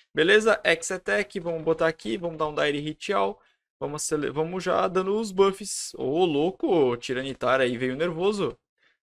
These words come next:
Aí eu não contava com essa, não. <laughs> Eu não contava com esse dano forte do Tiranitar, não, velho. Meu Deus.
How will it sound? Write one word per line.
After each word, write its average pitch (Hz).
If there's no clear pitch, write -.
Aí 107
eu 113
não 151
contava 175
com 175
essa, 175
não. 160
<laughs> -
Eu 165
não 151
contava 190
com 165
esse 165
dano 156
forte 139
do 175
Tiranitar, 175
não, 151
velho. 123
Meu 135
Deus. 143